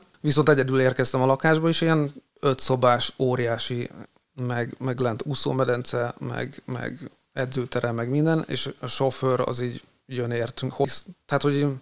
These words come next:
ugyanakkor meg sose látott luxus, így a másik oldalon hirtelen. Tehát ez ilyen nagyon-nagyon furcsa volt összerakni. Ez az első pár óra. <laughs>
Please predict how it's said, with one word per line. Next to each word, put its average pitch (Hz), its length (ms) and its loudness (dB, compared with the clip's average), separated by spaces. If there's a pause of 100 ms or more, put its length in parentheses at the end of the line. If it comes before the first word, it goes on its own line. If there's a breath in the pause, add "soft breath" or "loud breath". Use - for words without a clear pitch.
(120)
ugyanakkor 156 360 6
meg 156 100 8
sose 165 260 6
látott 135 300 6
luxus, - 640 0 (300)
így 147 140 4
a 143 40 6
másik 127 420 2
oldalon 127 420 -2
hirtelen. 135 720 0 (720 loud breath)
Tehát 165 180 6
ez 185 100 6
ilyen 202 120 10
nagyon-nagyon 131 540 6
furcsa 131 340 0
volt 123 200 0
összerakni. 131 560 2
Ez 175 140 8
az 165 80 6
első 151 640 6
pár 131 300 6
óra. 123 440 0
<laughs> - 40 -10